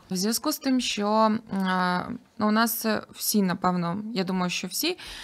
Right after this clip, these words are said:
а, внутрішньо переміщені особи мали декларацію з лікаря. Внутрішньо переміщені особи мають право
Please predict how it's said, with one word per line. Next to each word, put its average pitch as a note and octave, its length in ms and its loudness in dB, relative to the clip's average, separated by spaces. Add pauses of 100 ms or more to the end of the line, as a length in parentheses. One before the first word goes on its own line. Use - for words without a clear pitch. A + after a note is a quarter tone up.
(120)
а, G3 200 6
внутрішньо A3 480 2
переміщені G3+ 520 2
особи C#4+ 440 0
мали G#3+ 340 2
декларацію F#3+ 840 -2
з F3 160 -2
лікаря. E3+ 380 -2 (240)
Внутрішньо A3 480 2
переміщені G3 640 0
особи F#3+ 440 0 (140)
мають B3 500 2
право G#3 420 4